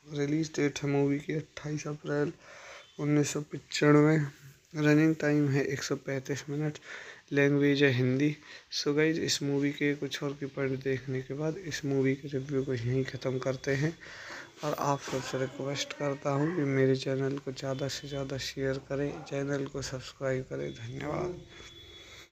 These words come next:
Hello गाइस, मैं, मैंने पाप-, Hello guys, मैं आपका अपने YouTube channel पर स्वागत करता हूं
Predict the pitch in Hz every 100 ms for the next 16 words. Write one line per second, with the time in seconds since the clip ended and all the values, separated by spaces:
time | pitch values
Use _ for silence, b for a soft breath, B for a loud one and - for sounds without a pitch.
0 | _ - 135 139 131 135 143 - - -
1 | - 247 240 247 247 - - - - -
2 | 269 262 262 247 254 247 202 - - -
3 | _ - - - _ - 127 131 135 135
4 | 131 - - - - _ _ _ _ 226
5 | - - - - 131 127 131 135 131 135
6 | 135 135 - 135 131 135 135 135 131 143
7 | - 139 135 131 131 127 - 131 131 135
8 | 135 135 123 - 123 139